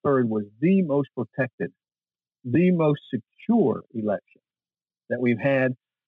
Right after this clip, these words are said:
uh, i-, in our history. But yet, just this past weekend,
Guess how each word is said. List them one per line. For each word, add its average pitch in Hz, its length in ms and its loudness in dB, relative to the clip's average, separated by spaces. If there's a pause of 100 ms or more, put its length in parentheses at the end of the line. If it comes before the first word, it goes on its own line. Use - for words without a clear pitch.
(140)
uh, 110 240 -2 (280)
i-, 151 140 -8
in 147 180 2
our 127 260 0
history. - 340 -2 (580)
But 131 160 -2
yet, 127 260 2 (1120)
just 104 200 -8
this 107 140 -10 (760)
past 117 200 -4 (360)
weekend, 127 760 -2